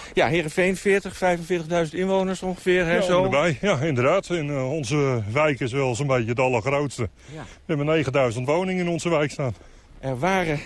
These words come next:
Speaker 1: in Heerenveen sportieve stad natuurlijk, hè?
Speaker 2: Ja,
Speaker 1: Sportstad
Speaker 2: ongeveer.
Speaker 1: Heerenveen. Maar de vraag is nu hoe veerkrachtig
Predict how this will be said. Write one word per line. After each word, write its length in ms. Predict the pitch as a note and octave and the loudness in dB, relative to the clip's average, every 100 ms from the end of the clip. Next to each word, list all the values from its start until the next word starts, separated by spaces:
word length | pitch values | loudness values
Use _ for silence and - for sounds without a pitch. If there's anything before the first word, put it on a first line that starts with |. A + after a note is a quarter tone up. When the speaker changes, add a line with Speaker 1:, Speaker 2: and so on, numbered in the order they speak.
| - | -6
Speaker 1:
in 300 | C#3 C3+ C3+ - - | -4 -4 -6 -10 -8
Heerenveen 480 | B2 C3+ B2 C#3 C3+ | -2 0 0 0 -2
sportieve 540 | - D#3 D3 F#3 C#3+ | -2 -2 0 0 -2
stad 320 | C3+ - C#3+ - | -4 -2 -2 -4
natuurlijk, 360 | C3+ D3+ D#3 C3+ | -8 -6 -4 -4
hè? 120 | G3+ - | -4 -6
Speaker 2:
Ja, 180 | - F3 - - | -6 -6 -6 -12
Speaker 1:
Sportstad 460 | - D3+ C#3+ C#3+ | -4 -2 -2 0
Speaker 2:
ongeveer. 160 | C#3 D3+ | 0 0
Speaker 1:
Heerenveen. 400 | A#2+ A#2+ C3 D#3+ - - | 0 -2 -4 -4 -10 -6
Maar 80 | C3+ | -2
de 60 | C#3 | 0
vraag 320 | D3+ D3 D3+ | 0 -2 0
is 340 | D#3 C#3 - - - - | -2 -4 -8 -12 -18 -6
nu 240 | C3+ C3+ - - - - | 0 0 -2 -12 -10 0
hoe 200 | D3 C#3+ | 0 0
veerkrachtig 920 | - - D#3 - B3 C4+ - - - | -2 2 2 2 0 0 -4 -6 -8